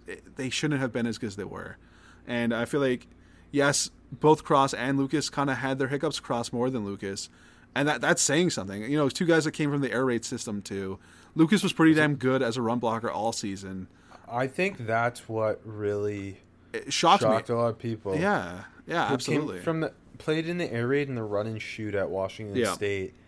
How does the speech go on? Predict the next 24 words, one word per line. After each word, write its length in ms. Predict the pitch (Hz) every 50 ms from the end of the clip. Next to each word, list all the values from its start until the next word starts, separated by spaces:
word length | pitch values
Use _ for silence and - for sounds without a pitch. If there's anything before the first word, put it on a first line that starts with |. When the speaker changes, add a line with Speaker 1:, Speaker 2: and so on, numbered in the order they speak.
| - - - - - - - - -
Speaker 2:
and 100 | 139 139
obviously 340 | 135 143 147 143 - - -
tested 260 | - 170 160 160 - 180
off 180 | 160 151 -
the 60 | - 131
charts. 400 | - - 127 123 123 117 - -
And 160 | 107 98 - - - - - - -
I 80 | -
think 160 | - 131 120 123
a 60 | 123
lot 160 | 120 120 120
of 80 | 123 120
us 160 | 117 - -
who 100 | 127 123
are 40 | 117
big 180 | 107 110 104 -
fans 280 | - 107 104 107 104
of 120 | 104 101 104
him, 260 | 101 101 101 92 85
both 260 | - 107 101 98 -
of 40 | 98
us 220 | 101 104 - -
included, 440 | 98 95 92 - 110 107 104 98 - - - - - - -
um, 640 | - 120 117 110 104 101 98 95 92 92 92 -